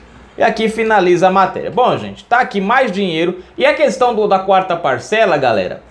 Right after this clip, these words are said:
tudo indica que está garantida. A única coisa que falta é decidir se vai ficar entre quatro, trezentos ou quatrocentos reais, tá? Ela vai diminuir um pouco,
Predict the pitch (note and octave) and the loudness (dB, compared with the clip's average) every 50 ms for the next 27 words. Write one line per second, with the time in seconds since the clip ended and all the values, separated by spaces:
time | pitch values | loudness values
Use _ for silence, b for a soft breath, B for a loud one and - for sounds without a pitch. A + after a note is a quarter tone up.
0 | - - - B3+ C#4+ D#4 B3+ C4 B3 A3 F3+ D3 G3 G#3+ A#3 A3+ A3+ G#3+ G3+ - | -16 -4 -2 0 2 2 2 0 0 0 0 0 0 2 0 0 0 -2 -4 -2
1 | - G#3+ F#3+ E3+ C#3 B2 A#2+ D#3+ F#3 G3+ G#3 A3 A3+ G#3+ F#3+ - - A#2+ G#2 G#2 | 0 0 0 0 -2 -2 -2 0 0 2 2 0 0 -2 -2 -4 -6 -6 -4 -2
2 | A#2 D3 G3+ B3 C4 B3+ C#4 B3+ - - G3+ G3 F3+ E3 F3+ F3 - G3+ G3 - | 0 0 0 -2 -2 -2 0 -2 0 2 2 2 2 2 0 -2 -4 -6 -8 -4
3 | - F#3+ G3+ G#3+ G3+ F#3+ - E3+ D#3 C3+ D#3 G3+ B3 B3+ - - G3+ D#3+ G3 G#3+ | -2 0 2 2 2 0 0 -2 -4 0 0 0 0 0 -2 -6 -6 -4 -4 -4
4 | G#3 - A3 A3 A3 A3 A3+ G#3 - F3+ E3 E3 E3 - D#3+ D3+ - G3+ F#3+ G3+ | -4 -4 -2 -2 -2 -2 -4 -2 0 0 0 0 -2 -6 -10 -6 -2 0 0 0
5 | G3 - - F3+ F3 D3 - G3 A3+ A3+ - A3 G#3+ G#3 G#3+ G#3+ G#3 G3+ G#3+ G3+ | 0 0 0 0 0 2 0 -2 -2 0 0 0 0 2 2 2 2 2 2 0
6 | - - G3 F3+ F#3+ F#3 - G#3 G3+ F3 C#3 A2+ A#2 A#2 - C#3 D3 D#3 D3 C3 | 0 0 0 0 0 0 2 2 4 4 4 2 0 0 0 0 2 2 2 2
7 | D#3 D3+ C#3+ D3 D3+ D3+ D#3+ F3+ G3 G3 D3+ D3 D#3 E3+ - - G3+ | 0 0 0 -2 -4 -2 -2 -2 -2 0 0 2 2 2 2 0 -4